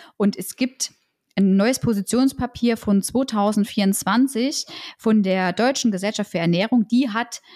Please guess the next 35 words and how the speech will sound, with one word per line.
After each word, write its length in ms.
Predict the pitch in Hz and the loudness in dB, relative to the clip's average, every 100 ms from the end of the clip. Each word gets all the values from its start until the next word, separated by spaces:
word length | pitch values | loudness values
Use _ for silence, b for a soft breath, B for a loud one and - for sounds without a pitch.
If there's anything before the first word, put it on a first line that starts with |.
| B B _ - | B B _ -2
die 600 | 202 190 190 190 185 - - | 2 4 4 2 0 -4 -6
vegane 420 | 175 196 277 - | -2 0 0 0
Ernährung 400 | 190 196 233 214 | -2 0 2 2
noch 140 | 202 | 2
mal 320 | 202 185 185 B B | 2 2 0 B B
neu 380 | - 196 196 226 | 0 4 4 2
bewertet. 560 | 220 175 185 208 208 - | 0 -2 -2 -2 -6 -6
Und 260 | 175 160 | -6 -2
da 200 | 180 220 | -2 -2
ist 200 | 269 226 | -2 -4
es 200 | 208 - | -6 -6
weiterhin 500 | 180 233 277 269 262 | -2 0 0 2 4
so, 240 | 226 180 156 | 2 -2 -6
dass 240 | 190 - | -8 -10
die 220 | - 175 | -6 -4
Deutsche 420 | 175 220 277 - 254 | 0 0 0 -2 -2
Gesellschaft 600 | 214 190 196 - 202 - | 0 0 0 -2 -4 -4
für 180 | - | -4
Ernährung, 420 | 185 190 170 156 160 | 0 2 0 0 -2
die 100 | 160 | -2
D 180 | 202 | -2
G 120 | 214 220 | 0 0
E, 320 | - 175 160 B B B B - | 0 0 -2 B B B B -6
aufgrund 540 | 196 - _ 277 392 | -6 -6 _ -2 0
der 160 | 226 180 | 0 -2
weiterhin 400 | 185 277 277 262 | -2 0 2 2
eingeschränkten 680 | - 262 294 - - 254 247 | 2 2 2 0 0 2 2
Datenlage 600 | 185 202 214 185 180 185 | 0 -2 -2 0 -2 -2
bei 160 | 190 185 | -2 -4
Kindern 600 | - 214 185 160 156 160 _ _ | 0 2 2 2 -2 -4 _ _
weder 300 | 190 262 269 | -2 0 0
eine 280 | 185 196 - | -2 -4 -2
eindeutige 540 | 196 247 226 208 208 | 0 0 0 -4 -8
Empfehlung 460 | 180 190 - 196 185 | -4 -4 0 0 0
für 380 | - - 277 | -2 0 2